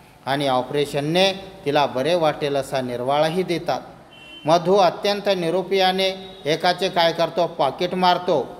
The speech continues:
कारण त्यांच्याजवळ पैसे नसतात. मधू नोटा मोजतो, तब्बल दोन हजार, पण सोबत त्याच्या मात्र चिठ्ठी असते.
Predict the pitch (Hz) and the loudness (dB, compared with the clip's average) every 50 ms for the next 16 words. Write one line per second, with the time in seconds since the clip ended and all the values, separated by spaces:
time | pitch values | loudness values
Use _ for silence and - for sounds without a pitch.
0 | - - - - - - 151 156 165 170 170 156 165 151 147 151 156 170 165 160 | -18 -20 -20 -20 -8 0 2 2 2 2 0 0 -2 -2 -2 0 0 -2 0 0
1 | 170 170 165 160 165 147 139 131 - 165 165 170 165 160 - - 175 151 127 - | 0 0 0 0 -2 -4 -4 -2 -2 -2 0 0 -2 -2 2 4 4 4 4 2
2 | - - - - - - - - - 165 156 139 160 160 151 143 139 139 135 147 | -2 -14 -16 -18 -20 -20 -16 -6 -2 -2 0 2 0 0 0 0 -2 -2 -2 0
3 | 160 160 165 170 170 160 - - 196 185 185 185 185 - - - - - 147 139 | 0 0 0 -2 -4 -4 0 4 6 6 6 4 2 -6 -14 -12 -2 0 0 2
4 | 127 156 156 147 131 123 135 170 185 170 151 156 151 147 156 147 135 123 - - | 4 2 2 2 2 0 0 0 0 0 0 -2 0 2 4 4 4 2 -2 -8
5 | - - - - - 151 143 - - 139 127 127 120 151 143 147 - 139 131 - | -16 -18 -16 -4 -2 -2 -2 -2 -2 -2 -2 0 0 0 -2 0 -4 -6 -6 -4
6 | 143 127 127 127 127 127 135 131 120 113 - - - - - 151 151 143 - - | -4 -4 -4 -4 -4 -6 -4 -6 -8 -8 -8 -16 -18 -14 -8 -4 -4 -4 -4 -6
7 | - 131 | -10 -10